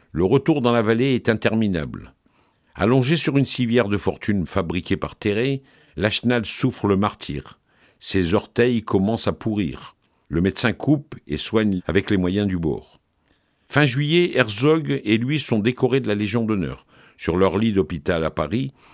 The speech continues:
avant d'être reçus à l'Élysée par le président Auriol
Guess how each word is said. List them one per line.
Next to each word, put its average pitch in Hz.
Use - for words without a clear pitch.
avant 95
d'être 117
reçus 120
à 95
l'Élysée 95
par 82
le 87
président 98
Auriol 104